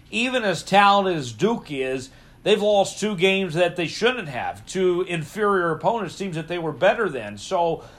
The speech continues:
this year is already shaping up to be a year of opportunity for maybe a team that wouldn't quite have that talent level on most years, that, uh, that even a team like Duke is not as good as what we thought.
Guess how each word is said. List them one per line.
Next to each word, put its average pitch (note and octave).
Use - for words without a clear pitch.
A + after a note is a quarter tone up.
this G3
year A3
is C#3+
already E3
shaping E3+
up E3
to D#3
be D#3+
a D#3
year E3+
of C#3+
opportunity E3+
for E3
maybe F3+
a -
team F#3
that E3
wouldn't G#3+
quite G#3+
have D#3+
that C#3+
talent C#3
level B2
on C3+
most C#3+
years, A#2
that, C3+
uh, B2+
that C#3
even F3+
a D3+
team G3+
like E3+
Duke A#3+
is B2
not C#3+
as A2+
good C3
as G#2+
what A2+
we F#2
thought. -